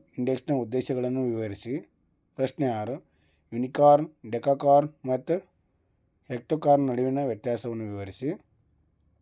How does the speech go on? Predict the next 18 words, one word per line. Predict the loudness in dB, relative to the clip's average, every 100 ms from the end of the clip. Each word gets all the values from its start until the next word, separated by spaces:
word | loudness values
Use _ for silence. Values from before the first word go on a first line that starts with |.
| _ _ _ _ _ _ _ _ _
ಇವಾಗ | 8 8 8
ಹದಿನೈದು | 2 0 -6 -4 0 4
ಅಂಕದ | 4 2 0
ಪ್ರಶ್ನೆಗಳನ್ನು | 0 -4 -6 -8 -8 -8
ನೋಡೋಣ. | -8 -8 -10 -12 _ _ _ _ _ _ _ _ 2
ಪ್ರಶ್ನೆ | 2 4 0
ಒಂದು, | 0 -2
ಸ್ಟಾರ್ಟಪ್ಸ್‌ನಲ್ಲಿ | -2 4 6 6 4 2 2 2
ಪ್ರಾಣಿಗಳ | 4 4 4 4 4 4
ರೂಪಕಗಳ | 4 0 0 4 6
ಮಹತ್ವವನ್ನು | 4 0 -2 -2 -2
ವಿವರಿಸಿ. | 0 -2 -4 -4 -6 -6 _ _ _ _ _ _ _ _
ಪ್ರಶ್ನೆ | -4 -2 -2 -2
ಎರಡು, | -2 0
ಭಾರತದಲ್ಲಿನ | 6 6 6 2 2 4 4
ಯುನಿಕಾರ್ನ್‌ಗಳ | 2 0 2 4 4 6 4
ಅಭಿವೃದ್ಧಿಯನ್ನು | 4 0 -2 -4 -4 -4
ಚರ್ಚಿಸಿ. | -6 -8 -12 -12 -10